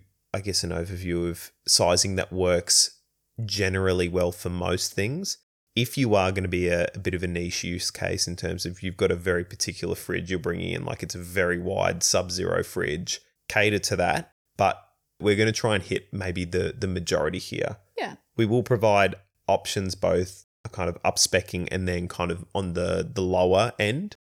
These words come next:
Speaker 1: Not saying that that's bad, but we'll give you a range.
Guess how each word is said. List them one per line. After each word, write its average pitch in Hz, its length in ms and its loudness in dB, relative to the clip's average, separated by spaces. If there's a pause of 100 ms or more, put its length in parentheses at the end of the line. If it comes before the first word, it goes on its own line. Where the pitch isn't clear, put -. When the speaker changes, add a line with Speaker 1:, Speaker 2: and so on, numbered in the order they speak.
Speaker 1:
Not 123 180 2
saying 107 260 4
that 87 80 -4
that's 90 200 2
bad, 113 260 2
but 139 80 4
we'll 113 140 2
give 113 180 0
you 107 140 4
a 92 60 6
range. 87 560 -2